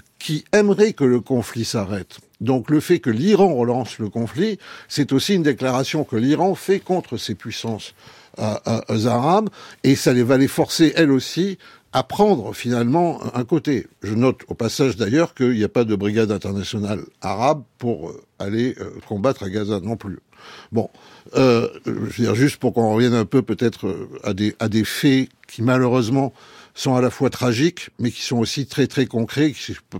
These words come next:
par, c'est par les rapports de force. On craignait une extension du conflit avec l'Hezbollah, il n'y a pas de raison qu'il arrive là, il y a des escarmouches, mais le Hezbollah fait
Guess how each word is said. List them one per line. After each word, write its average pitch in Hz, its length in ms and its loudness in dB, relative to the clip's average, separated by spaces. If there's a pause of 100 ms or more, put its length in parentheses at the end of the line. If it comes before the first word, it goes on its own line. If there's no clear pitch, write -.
(120)
par, 104 180 0
c'est - 120 -14
par 110 140 -2
les 113 80 2
rapports 110 260 -4
de 101 80 -2
force. - 300 -10 (560)
On 160 120 4
craignait 160 460 4
une 127 120 4
extension 127 440 0
du 123 140 2
conflit 127 340 0
avec 110 160 2
l'Hezbollah, 120 460 2
il 147 60 4
n'y 120 60 0
a 107 120 -6 (340)
pas 151 140 4
de 123 80 2
raison 123 320 4
qu'il 113 200 0
arrive 107 380 0 (120)
là, 147 280 0 (380)
il 110 40 -2
y 113 40 0
a - 20 0
des 113 220 4
escarmouches, 139 720 2
mais 113 120 0
le 127 140 2
Hezbollah 123 400 2
fait 143 380 0